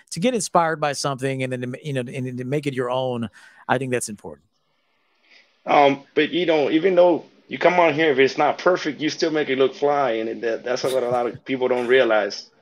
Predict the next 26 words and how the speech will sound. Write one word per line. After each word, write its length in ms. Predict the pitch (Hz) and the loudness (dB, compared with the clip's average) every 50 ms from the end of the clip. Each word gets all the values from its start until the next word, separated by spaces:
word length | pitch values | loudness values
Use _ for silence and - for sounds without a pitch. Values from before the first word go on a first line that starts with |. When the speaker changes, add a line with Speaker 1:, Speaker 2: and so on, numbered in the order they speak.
| _ _ _ _ _ _ _ _ - | _ _ _ _ _ _ _ _ -8
Speaker 2:
Um, 640 | - 123 120 120 117 113 113 110 107 107 98 - _ _ _ | -4 -2 0 2 4 4 2 2 0 -2 -8 -12 _ _ _
it 80 | 127 | 0
Speaker 1:
Yeah. 80 | 120 113 | 2 4
Speaker 2:
comes 180 | 170 170 156 139 | 4 4 4 2
with 160 | 139 139 107 | -2 -4 -4
the, 140 | 127 117 - - _ | -4 -6 -6 -4 _
it 100 | 135 131 | -2 0
comes 220 | - 160 165 143 | 0 0 -2 0
with 160 | 139 143 - - | -4 -4 -4 -4
experience, 800 | 120 - - - 151 151 131 120 117 110 107 107 - - - - _ _ _ _ _ _ _ _ _ _ | -10 -12 -6 -4 -2 0 0 0 0 -2 -4 -6 -10 -12 -14 -16 _ _ _ _ _ _ _ _ _ _
and 200 | 113 123 127 127 | -4 -4 -4 -4
you, 240 | 127 151 151 156 - | -4 -6 -6 -6 -6
Speaker 1:
Mm. 60 | 92 104 | -8 -8
Speaker 2:
you 200 | 131 139 156 151 | -4 -2 0 0
somehow, 480 | 135 - 151 147 143 139 139 143 139 131 | 0 0 0 2 2 2 4 4 2 2
somehow, 640 | - 139 127 127 117 127 123 127 120 113 107 98 - _ _ _ _ _ _ _ _ _ - - _ - - | 0 -2 -2 -2 0 2 2 4 4 4 2 0 -6 _ _ _ _ _ _ _ _ _ -20 -20 _ -8 0
uh, 420 | 95 107 104 107 101 98 95 85 - _ _ _ _ - | 2 4 6 6 4 4 0 -2 -8 _ _ _ _ -6
talk 220 | - 143 131 120 113 | 0 0 0 0 2
about 280 | 107 123 117 113 104 | 2 4 4 4 2
being 180 | 113 127 127 120 | 2 -2 -2 -2
at 60 | 104 | -2
the 80 | 107 104 | -4 -6
corporate 420 | - - 139 135 - - 95 92 | 0 2 2 2 2 -2 -6 -4
level. 260 | 90 98 104 104 107 | -4 -4 -2 -2 -2
You 140 | 110 113 117 | -4 -4 -4
bring 420 | 107 123 131 131 131 123 110 - | 2 2 4 4 4 0 -2 -6